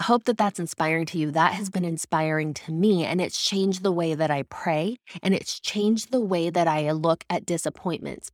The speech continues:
because when things don't happen, I now know two things. One, when it looks like nothing is happening, I don't need to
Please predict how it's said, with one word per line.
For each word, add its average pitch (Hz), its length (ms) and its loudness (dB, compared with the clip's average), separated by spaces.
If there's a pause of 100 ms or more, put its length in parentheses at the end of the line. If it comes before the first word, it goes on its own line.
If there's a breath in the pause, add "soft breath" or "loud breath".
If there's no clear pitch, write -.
because 208 680 0 (260 loud breath)
when 202 220 4
things 226 320 2
don't 202 320 -2
happen, 175 400 0
I 175 140 0
now 180 240 2
know 170 280 0 (160)
two 220 200 -4
things. 156 420 -8 (240)
One, 185 540 0 (320 soft breath)
when 208 160 4
it - 140 2
looks 226 500 0
like 185 560 0 (360)
nothing 208 580 4
is 180 160 -2
happening, 202 680 -2 (500)
I 208 180 4
don't 269 260 2
need 208 340 2
to 196 480 0